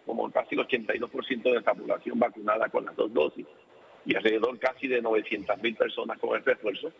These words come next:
eh, tú ves la cantidad de, de casos de covid, eh, que ha roto récord,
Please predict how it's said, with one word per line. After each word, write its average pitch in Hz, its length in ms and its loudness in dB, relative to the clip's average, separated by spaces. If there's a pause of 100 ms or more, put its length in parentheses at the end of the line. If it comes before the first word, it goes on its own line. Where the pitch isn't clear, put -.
(360)
eh, - 160 4
tú 123 220 2
ves 127 320 4
la 120 140 2
cantidad 107 760 0 (140)
de, 104 420 0 (200)
de 101 540 0
casos 113 360 2
de 123 140 2
covid, 117 380 0 (420)
eh, 98 180 2
que 107 160 2
ha 107 80 2
roto 120 360 2
récord, 110 440 -2